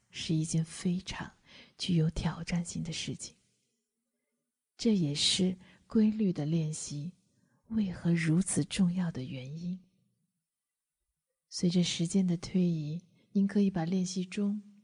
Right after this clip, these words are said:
培养的专注力和觉察力应用到日常生活中，那个时候你才会体验到它的真正效果。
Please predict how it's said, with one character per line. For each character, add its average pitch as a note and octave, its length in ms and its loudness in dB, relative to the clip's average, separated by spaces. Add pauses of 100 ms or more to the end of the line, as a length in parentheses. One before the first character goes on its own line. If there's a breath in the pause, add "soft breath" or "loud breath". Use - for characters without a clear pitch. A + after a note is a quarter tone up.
(120)
培 E3 300 -2
养 D3+ 220 -4
的 D3+ 120 -8
专 F#3+ 260 -4
注 F#3 220 -4
力 E3 300 -4 (340 loud breath)
和 - 160 2
觉 D#3+ 340 -2
察 D3+ 300 -4
力 D#3+ 260 -6 (360 soft breath)
应 A3 180 0
用 F3+ 220 2
到 E3+ 180 0
日 F#3 220 -4
常 E3 240 -2
生 - 260 0
活 E3 240 -8
中， E3 260 -10 (760)
那 B3+ 200 -2
个 E3+ 140 0
时 - 240 0
候 D#3+ 300 -4 (260 soft breath)
你 E3 100 -2
才 E3 220 0
会 E3+ 160 0
体 D#3+ 220 -4
验 D#3+ 220 -6
到 D#3+ 280 -10 (240 soft breath)
它 G3+ 120 -6
的 F3+ 140 -2
真 G3+ 320 -4
正 F#3 240 -4
效 D#3 400 -4
果。 - 320 -20